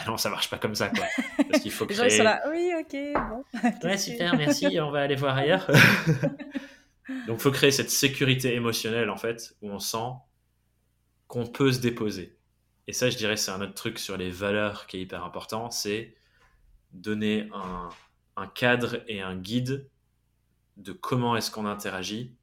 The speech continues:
Speaker 1: pour que chacun, chacune se sente vraiment en sécurité pour évoluer. Parce que, à mon sens, c'est ça le but des communautés. On a dit, il y a un mouvement vers un but commun. Mais si on sent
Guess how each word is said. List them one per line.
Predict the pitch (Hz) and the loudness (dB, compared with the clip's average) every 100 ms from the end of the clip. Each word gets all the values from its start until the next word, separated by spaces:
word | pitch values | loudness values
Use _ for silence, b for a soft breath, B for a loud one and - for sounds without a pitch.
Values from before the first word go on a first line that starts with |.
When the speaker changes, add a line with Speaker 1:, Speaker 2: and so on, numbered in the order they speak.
| _ _ | _ _
Speaker 1:
pour | 98 | -16
que | - 90 | -10 -6
chacun, | 110 - 104 | -4 -4 -6
chacune | - 101 113 107 | -6 -8 -8 -8
se | 104 | -8
sente | - 95 | -8 -8
vraiment | 90 90 98 98 104 104 _ _ _ - | -10 -8 -8 -6 -8 -10 _ _ _ -10
en | 101 | -6
sécurité | - - - 101 98 110 104 | -4 -4 -6 -6 -6 -6 -8
pour | - 98 | -8 -10
évoluer. | 95 92 92 90 _ _ _ _ _ _ _ | -8 -10 -12 -14 _ _ _ _ _ _ _
Parce | - | -18
que, | - | -12
à | |
mon | 95 | -8
sens, | 110 107 | -4 -4
c'est | - | -2
ça | 104 | -4
le | |
but | 90 95 | -4 -8
des | 98 | -12
communautés. | - 92 92 95 | -10 -8 -8 -6
On | 110 | -6
a | 92 | -8
dit, | 90 98 | -10 -10
il | |
y | 95 | -10
a | |
un | 85 | -10
mouvement | 87 107 101 107 107 101 | -8 -8 -6 -4 -2 -2
vers | 98 | -4
un | 90 | -6
but | 90 98 - | -8 -12 -12
commun. | 98 98 120 131 _ _ _ - - _ | -8 -6 -6 -8 _ _ _ -20 -20 _
Mais | 98 | -6
si | 98 - | -2 0
on | 123 | -2
sent | 113 120 | -2 -2